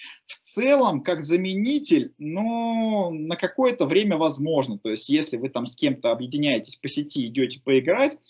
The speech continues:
на какое-то время возможно, но это очень условная замена, так что имейте в виду, лучше с кем-то вот конкретно вживую <laughs> поработать, поиграть в командные игры. Значимые люди.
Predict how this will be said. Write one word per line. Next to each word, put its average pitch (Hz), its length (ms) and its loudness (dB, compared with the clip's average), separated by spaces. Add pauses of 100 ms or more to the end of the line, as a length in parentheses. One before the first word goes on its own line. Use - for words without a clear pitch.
(320)
на 147 120 -2
какое-то 175 440 0
время 165 260 4
возможно, 190 560 2
но 151 200 0
это 220 180 -2
очень 175 380 2
условная 151 680 2
замена, 123 540 -2
так 117 180 -6
что 110 540 -2 (280)
имейте 147 420 2
в - 20 4
виду, 139 220 4
лучше 139 340 2
с 147 60 -10
кем-то 156 380 0
вот 131 200 -4 (520)
конкретно 139 520 0
вживую 165 720 4 (160)
<laughs> - 180 -16
поработать, 170 600 0
поиграть 147 420 -4
в - 20 -20
командные 139 540 -4
игры. 95 300 -6 (840)
Значимые 196 720 0
люди. 185 480 4